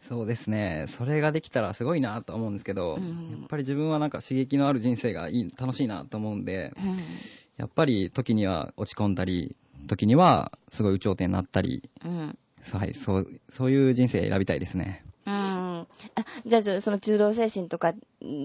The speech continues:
Speaker 2: よりも、もう思いっきり有頂天になってもいいじゃないかと。
Speaker 1: そうですね。
Speaker 2: うん。
Speaker 1: やっぱり自分の中でやっぱり感情を表に出さなかったりとか、
Speaker 2: うん。
Speaker 1: 押し殺してる時もすごい多かったんで。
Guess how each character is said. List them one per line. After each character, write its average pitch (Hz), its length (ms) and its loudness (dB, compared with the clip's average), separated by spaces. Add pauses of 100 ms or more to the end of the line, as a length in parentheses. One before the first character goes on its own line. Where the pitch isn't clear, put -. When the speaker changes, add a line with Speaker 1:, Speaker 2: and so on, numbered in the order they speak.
Speaker 2:
よ 185 180 2
り 190 100 2
も、 196 160 6
も 185 480 6
う - 20 4
思 202 140 4
い - 20 0
っ - 20 -2
き - 120 0
り 208 80 6
有 180 80 4
頂 208 160 4
天 175 120 0
に 165 40 0
な 160 80 2
っ - 20 -2
て 202 100 -2
も 185 100 -2
い 185 60 0
い 208 40 0
じ 220 100 2
ゃ 202 40 2
な 165 100 0
い 160 60 -6
か 127 100 -4
と。 - 160 -10 (640)
Speaker 1:
そ 147 240 2
う - 20 -4
で - 80 -2
す - 100 -14
ね。 104 140 0
Speaker 2:
う - 20 0
ん。 - 40 -2
Speaker 1:
や - 80 0
っ 190 80 -2
ぱ 175 80 2
り 139 360 2 (1000)
自 - 160 -6
分 156 440 6
の 165 80 4
中 143 200 6
で 117 60 8
や 107 60 4
っ - 40 -4
ぱ - 80 4
り 110 80 6
感 131 260 8
情 127 520 8
を 90 80 2
表 127 220 6
に 101 60 6
出 101 80 4
さ 123 140 2
な 120 100 4
か 101 80 -2
っ - 60 0
た - 180 0
り 95 60 0
と 95 100 -6
か、 90 200 -2
Speaker 2:
う 202 100 2
ん。 185 160 2
Speaker 1:
押 175 80 2
し 165 80 -4
殺 123 160 6
し - 60 -4
て 127 60 4
る 123 40 0
時 - 160 0
も - 240 0
す - 80 0
ご 120 80 4
い - 20 2
多 147 120 4
か 98 100 0
っ - 100 -10
た 90 80 -2
ん 85 100 2
で。 90 360 0